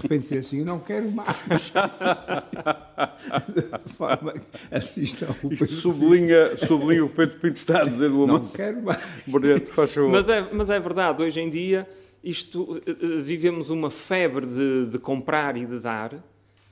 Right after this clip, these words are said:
Speaker 3: estimulados pela publicidade,
Speaker 2: Uhum.
Speaker 3: e, portanto, deixou de se viver a
Speaker 2: Aliás,
Speaker 3: parte
Speaker 2: a publicidade é uma máquina de guerra.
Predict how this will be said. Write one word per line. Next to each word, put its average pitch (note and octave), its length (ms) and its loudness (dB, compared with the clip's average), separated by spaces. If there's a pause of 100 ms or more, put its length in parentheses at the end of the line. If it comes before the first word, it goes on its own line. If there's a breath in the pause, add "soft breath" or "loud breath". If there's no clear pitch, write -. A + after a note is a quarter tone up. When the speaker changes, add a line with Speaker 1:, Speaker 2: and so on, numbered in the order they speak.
(160)
Speaker 3:
estimulados F3 760 -2
pela D#3 240 -2
publicidade, C#3 840 -6 (380)
Speaker 2:
Uhum. F#2+ 320 -10
Speaker 3:
e, F3 80 -4
portanto, D3+ 640 -4 (300 soft breath)
deixou C#3+ 420 0
de A3 120 -6
se F3+ 100 -10
viver D#3 500 -2
a C3 40 0
Speaker 2:
Aliás, C#3+ 340 2
Speaker 3:
parte C#3 140 0
Speaker 2:
a - 20 -4
publicidade B2+ 400 2
é C3 40 4
uma C3+ 40 2
máquina B2+ 300 2
de F2+ 80 -10
guerra. F2+ 420 -6